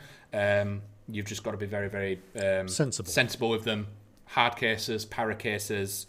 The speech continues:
Speaker 1: uh, gun bags, anything like that. Just keep them safe. Again, safety as well. Um, these are firing little plastic B Bs everywhere, ricochets and everything like that. So if you are using them, target practice, something like that, wear your glasses, even if you're just, uh, messing around, not at an airsoft day. And again,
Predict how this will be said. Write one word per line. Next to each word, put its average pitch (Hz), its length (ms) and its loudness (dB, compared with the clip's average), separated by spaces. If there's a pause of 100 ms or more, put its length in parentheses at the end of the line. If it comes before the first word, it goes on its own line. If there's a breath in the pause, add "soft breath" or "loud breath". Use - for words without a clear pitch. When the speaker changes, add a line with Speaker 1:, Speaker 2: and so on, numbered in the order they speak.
(380 soft breath)
Speaker 1:
uh, 107 80 -4
gun 110 300 2
bags, 98 460 0
anything 139 260 0
like 110 240 2
that. 104 400 -2
Just 123 100 -10
keep - 140 -4
them 120 100 -6
safe. - 320 0
Again, 135 380 6 (380 soft breath)
safety 139 440 2
as 123 140 4
well. 131 380 6 (500)
Um, 101 460 2 (100)
these 117 200 0
are 110 140 0
firing 107 300 -4
little 98 160 -6
plastic - 340 -6
B 104 160 -2
Bs 123 220 2
everywhere, 120 320 2
ricochets 113 400 -2
and 110 100 -6
everything 107 160 -6
like 107 180 -4
that. - 60 -10
So 107 80 -6
if 101 80 -6
you 120 80 0
are 123 80 2
using 117 300 -2
them, 110 100 -4
target 117 300 -4
practice, 110 240 -8
something 110 160 -2
like 110 140 -4
that, 113 180 0
wear 110 100 -2
your 107 100 -2
glasses, 110 480 -2 (380 soft breath)
even 104 220 -2
if 104 120 -6
you're 101 200 0
just, - 420 -4 (140)
uh, 95 280 2
messing 104 280 -6
around, 95 240 -2
not 101 200 -4
at 98 140 -8
an 98 80 -8
airsoft 147 320 2
day. 92 180 -6 (520 loud breath)
And 107 80 -4
again, 98 280 -2